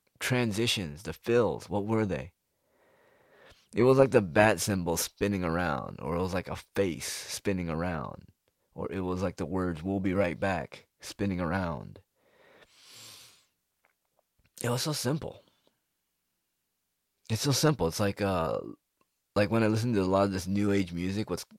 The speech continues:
what kids are doing with music, it's like, it's too much. It's gonna be cool for a little bit, but eventually they're gonna come back to the classics, 'cause they're gonna realize that they, it's c-, 'cause it was too good. It's kinda weird. It's like,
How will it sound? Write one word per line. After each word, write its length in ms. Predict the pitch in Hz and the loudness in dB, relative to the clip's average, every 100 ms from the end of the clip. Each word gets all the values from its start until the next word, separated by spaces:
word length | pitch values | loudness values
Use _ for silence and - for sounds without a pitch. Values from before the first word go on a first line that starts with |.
| - | -4
what 180 | 95 - - | -4 -4 -4
kids 200 | 104 98 | -4 0
are 60 | 90 | 0
doing 280 | 92 95 | 0 -2
with 100 | 95 | -2
music, 400 | 65 87 95 110 | -2 -4 -2 -4
it's 160 | - - | -4 -6
like, 180 | 90 - | -6 -6
it's 200 | - - | -14 -2
too 120 | 170 | 0
much. 460 | 165 170 - - - _ _ _ _ _ - - - - - - - - - - - - | 2 2 0 -4 -8 _ _ _ _ _ -20 -20 -20 -20 -20 -20 -20 -20 -20 -20 -20 -4
It's 160 | 110 110 | -4 6
gonna 220 | 165 170 | 8 8
be 120 | 147 | 6
cool 280 | - 143 156 | 2 2 2
for 120 | 135 | 8
a 60 | 120 | 8
little 180 | 131 123 | 10 10
bit, 180 | 139 | 8
but 140 | 107 107 | 8 2
eventually 340 | 117 127 123 | 2 2 2
they're 100 | 104 | 2
gonna 200 | 104 101 | 2 -2
come 240 | 87 - 98 | 0 0 2
back 180 | 98 - | 0 -2
to 100 | 85 | -8
the 60 | |
classics, 720 | - 82 76 82 52 - - - | -4 -2 -2 -6 -12 -12 -18 -12
'cause 120 | 87 | -8
they're 100 | 92 | -6
gonna 120 | 92 | -4
realize 400 | 87 90 85 90 | -2 0 -2 -2
that 160 | 73 - | -6 -6
they, 540 | 80 71 67 62 - _ _ _ _ _ _ _ _ _ _ _ _ _ _ _ _ _ _ _ _ _ - | -6 -4 -8 -12 -20 _ _ _ _ _ _ _ _ _ _ _ _ _ _ _ _ _ _ _ _ _ -6
it's 200 | 110 - | -4 -4
c-, 140 | - - - | -6 -6 -2
'cause 160 | - 113 | 2 6
it 40 | |
was 120 | 113 | 6
too 180 | - 123 | 4 0
good. 260 | 98 104 64 | 4 2 2
It's 120 | - | -4
kinda 160 | 117 92 | -2 -2
weird. 180 | 90 | -2
It's 140 | 71 - | -4 -4
like, 280 | 82 - | -4 -6